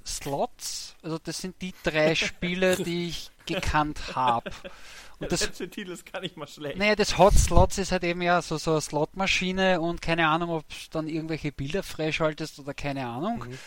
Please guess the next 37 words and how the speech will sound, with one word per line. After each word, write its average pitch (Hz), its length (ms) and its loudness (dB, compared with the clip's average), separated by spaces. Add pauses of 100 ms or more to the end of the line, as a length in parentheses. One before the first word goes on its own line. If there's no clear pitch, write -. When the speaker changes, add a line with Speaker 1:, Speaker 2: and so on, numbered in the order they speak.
(460)
Speaker 1:
Dann 156 240 0
eh 165 160 0
Peekaboo 175 720 -4
Poker, 185 480 0
ist 165 180 -4
klar, 151 300 -2
ist 143 100 -6
ein 139 60 -10
Strip-Poker. 175 680 -4
Und 165 160 -4
das 165 100 -6
Bubble 143 360 2
Bath 160 420 0
Babes, 165 400 -4
was, - 380 -8
da 147 100 -2
hab 147 100 0
ich, 170 280 2 (500)
da 135 80 -6
hab 143 60 -4
ich 147 60 -4
schon 165 120 -4
mehrere 147 380 -2
Videos 139 260 -6
gesehen 143 320 -6
auf, 143 240 -6
auf 143 220 -6
YouTube. 147 400 -6
Das 143 140 -6
ist 156 120 -6
einfach 147 320 -4
nur, 160 240 2 (480)
äh, 139 300 0
so - 180 -4
eine 151 160 -2
Art 139 220 -4
Tetris - 1120 -6